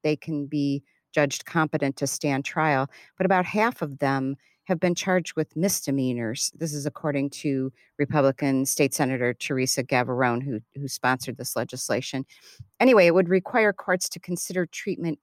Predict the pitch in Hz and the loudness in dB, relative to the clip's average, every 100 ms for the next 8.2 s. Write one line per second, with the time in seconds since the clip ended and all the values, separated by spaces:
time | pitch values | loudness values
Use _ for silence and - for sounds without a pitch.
0 | - 214 - 180 151 131 127 139 127 - | -2 -2 0 0 0 0 -4 -6 -6 -6
1 | 135 123 - 131 131 - _ _ 143 - | -6 -6 -6 -8 -8 -10 _ _ -6 -2
2 | 135 131 127 - 131 - 131 120 117 - | -2 -2 -4 -2 -2 0 0 2 0 -4
3 | _ - 107 151 139 139 185 208 180 151 | _ -14 -4 -2 0 2 4 4 4 2
4 | 151 143 - 139 147 135 135 139 - - | 2 0 0 -2 0 2 2 0 -4 -16
5 | - _ _ - 170 - 160 143 135 - | -20 _ _ 2 4 4 2 4 0 2
6 | 139 156 147 143 143 135 131 131 143 143 | 4 6 6 4 4 2 2 2 0 0
7 | 123 139 135 104 - 160 156 147 - - | 2 2 0 -4 -2 0 0 -2 -4 -4
8 | 160 139 | -4 -4